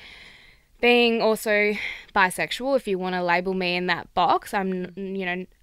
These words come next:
Speaker 1: typically I don't really like to openly say that.
Speaker 2: Mm.
Speaker 1: Um, but, you know, you have to put people in boxes all the time.
Speaker 2: Mm-hmm.
Speaker 1: And then I have to navigate the social media world. So that's also
Speaker 2: Yeah.
Speaker 1: makes it difficult.
Speaker 2: Yeah. I want to touch on that in a little bit,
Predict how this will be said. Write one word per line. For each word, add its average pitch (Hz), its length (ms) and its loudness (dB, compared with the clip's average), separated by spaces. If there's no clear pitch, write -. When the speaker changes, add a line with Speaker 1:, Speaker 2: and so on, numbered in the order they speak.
Speaker 1:
typically 196 380 -6
I 170 80 0
don't 170 180 -2
really 180 160 -2
like 175 300 -4
to 175 460 -6
openly 196 420 2
say 90 280 -4
that. - 520 0
Speaker 2:
Mm. 202 160 -16
Speaker 1:
Um, 190 520 -4
but, 185 240 -4
you 180 100 -12
know, 147 100 -12
you 190 80 -12
have 185 140 -8
to 180 80 -16
put - 220 -20
people 175 360 -12
in 165 180 -10
boxes - 480 -14
all 196 80 -10
the 185 120 -12
time. 180 340 -10
Speaker 2:
Mm-hmm. 180 240 -12
Speaker 1:
And 233 120 -4
then 247 140 2
I 247 80 8
have 240 160 4
to 254 80 -4
navigate 214 400 2
the 196 80 -6
social 190 320 -6
media 170 240 -8
world. - 260 -14
So 196 200 -10
that's 180 240 -6
also - 480 -14
Speaker 2:
Yeah. 196 360 -4
Speaker 1:
makes - 200 -16
it - 80 -20
difficult. - 440 -18
Speaker 2:
Yeah. 214 380 4
I 226 80 2
want 277 240 0
to - 80 -14
touch - 100 -10
on 277 40 -2
that 226 100 2
in 180 60 -8
a 175 60 -4
little 175 220 -2
bit, 170 340 -4